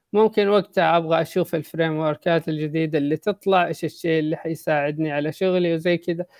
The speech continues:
فالواحد يعني أحسن شيء إنه يحاول إنه ما يتشتت. بس أحس يعني في فترة طويلة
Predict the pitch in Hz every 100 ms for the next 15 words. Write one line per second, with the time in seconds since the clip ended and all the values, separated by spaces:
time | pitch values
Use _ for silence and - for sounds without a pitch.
0 | - _ 233 262 302 - 220 208 208 226
1 | 233 254 247 - 220 202 247 233 214 196
2 | 185 - 220 208 185 180 175 185 214 190
3 | 175 - 180 - - 147 151 _ _ _
4 | _ _ - 196 190 240 208 285 285 -
5 | 208 196 190 240 240 226 233 - 190 165
6 | 180 196 208 190